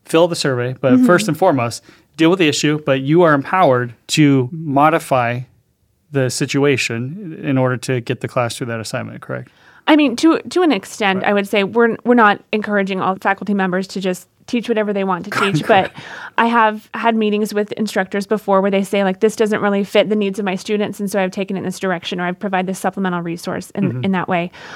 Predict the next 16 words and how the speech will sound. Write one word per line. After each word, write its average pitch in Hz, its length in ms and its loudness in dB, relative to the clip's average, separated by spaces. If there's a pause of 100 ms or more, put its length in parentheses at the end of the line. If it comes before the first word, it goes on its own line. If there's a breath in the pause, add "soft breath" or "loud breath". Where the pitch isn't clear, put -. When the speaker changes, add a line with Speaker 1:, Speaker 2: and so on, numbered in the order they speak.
(180 loud breath)
Speaker 2:
Um, 196 320 2
but 233 160 2
also, 240 480 2 (160)
if, 226 400 0
if 214 100 2
there's 226 220 4
really 226 240 6
a 220 80 4
problem 208 340 2
that 196 80 -2
needs 196 220 -4
to 220 60 -2
be 196 100 0
fixed 190 260 -6
right 190 160 -2
away, 185 380 -4